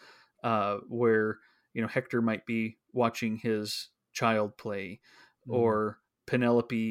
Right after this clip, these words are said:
Speaker 1: is dealing with things and, and their kids. And, and it's just so,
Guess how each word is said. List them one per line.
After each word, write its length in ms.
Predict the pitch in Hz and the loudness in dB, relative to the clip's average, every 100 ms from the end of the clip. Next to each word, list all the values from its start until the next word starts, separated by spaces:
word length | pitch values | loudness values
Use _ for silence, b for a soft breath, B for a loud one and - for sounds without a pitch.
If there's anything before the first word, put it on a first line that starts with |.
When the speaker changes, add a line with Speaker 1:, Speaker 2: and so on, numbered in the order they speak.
| - | -2
Speaker 1:
is 320 | 117 110 110 | -2 -2 -4
dealing 360 | 117 110 110 107 | -2 -2 -2 -6
with 160 | 107 | -8
things 540 | - 110 110 107 107 - | -8 -6 -4 -6 -6 -10
and, 140 | - - | -12 -8
and 300 | 113 107 107 | -6 -6 -6
their 240 | 107 107 _ | -6 -6 _
kids. 440 | - 127 110 110 - | -8 -2 -2 -2 -8
And, 160 | 101 - | -10 -8
and 180 | 117 - | -8 -4
it's 260 | 131 123 - | -4 -6 -4
just 480 | 151 139 - - | 0 0 0 -6
so, 720 | - - - 151 156 147 123 | -8 -4 2 4 6 6 4